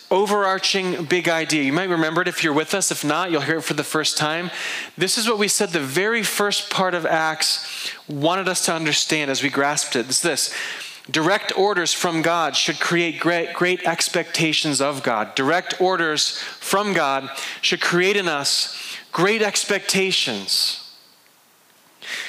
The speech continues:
We, we said that the very first, and we see, and I just wanna point this out, Paul makes it to Rome. Jesus commissions them at the very beginning and says, "You will be my witnesses." Very, the very first chapter of Acts,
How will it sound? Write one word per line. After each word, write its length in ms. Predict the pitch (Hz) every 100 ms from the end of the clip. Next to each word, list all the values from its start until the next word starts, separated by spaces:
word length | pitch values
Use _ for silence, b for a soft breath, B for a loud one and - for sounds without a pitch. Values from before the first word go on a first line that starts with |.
| B -
We, 100 | 170
we 120 | 185
said 120 | 208
that 340 | 196 156 160
the 80 | 170
very 240 | 151 214 226
first, 360 | - 214 190 -
and 120 | 180
we 80 | 175
see, 360 | - 240 247
and 120 | 185
I 40 | 170
just 140 | 190
wanna 100 | 220
point 300 | 202 226 220
this 180 | 208 -
out, 220 | 175 160
Paul 240 | - 214 214
makes 340 | 202 202 -
it 120 | 190
to 140 | - 180
Rome. 460 | 180 208 185 131 - B B B -
Jesus 640 | 139 196 254 220 214 -
commissions 920 | - - 196 185 220 233 - 226 185 147
them 240 | 156 151
at 100 | 156
the 80 | 160
very 360 | 139 202 254 226
beginning 720 | 214 170 202 151 151 196 196 - - B B B B -
and 140 | 170
says, 420 | 202 190 151 143
"You 180 | 202 277
will 200 | 240 254
be 200 | 196 233
my 220 | 220 226
witnesses." 720 | 214 220 180 170 - 131 226
Very, 280 | 123 233 233
the 160 | 175 160
very 320 | 143 220 254
first 240 | - 226
chapter 280 | - 202 185
of 60 | 170
Acts, 320 | 156 127 -